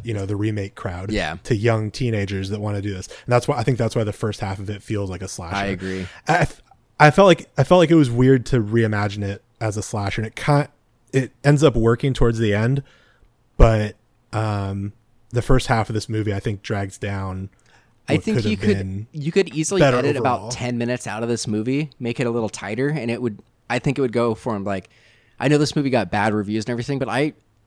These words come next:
Speaker 2: thoroughly enjoyed this. Like, I give it, like, a B in terms of, like, overall movie 'cause of how much I enjoyed it and, like, the unique ideas. But I think with some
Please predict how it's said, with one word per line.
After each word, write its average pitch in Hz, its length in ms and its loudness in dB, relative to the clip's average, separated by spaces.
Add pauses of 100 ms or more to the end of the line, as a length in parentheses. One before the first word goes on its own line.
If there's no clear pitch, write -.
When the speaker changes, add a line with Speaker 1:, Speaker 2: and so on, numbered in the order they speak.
(260)
Speaker 2:
thoroughly 143 320 2
enjoyed 117 280 0
this. 110 160 -6
Like, 101 120 -6
I 117 80 -2
give 139 180 -2
it, 143 80 -4
like, 117 140 -6
a 110 80 0
B 101 320 -2
in 92 100 -4
terms 101 240 -6
of, 92 80 -8
like, 92 360 -8 (480)
overall 110 340 0
movie 113 180 0
'cause 120 160 -8
of 101 100 -6
how 107 140 -8
much 101 220 -6
I 101 80 -2
enjoyed 95 420 -2
it 90 140 -4
and, 104 80 -4
like, 95 260 -6
the 110 120 -6
unique 101 340 -4
ideas. 101 480 -4 (240)
But 123 100 -2
I 123 40 2
think 160 200 -2
with 143 120 0
some 113 240 -2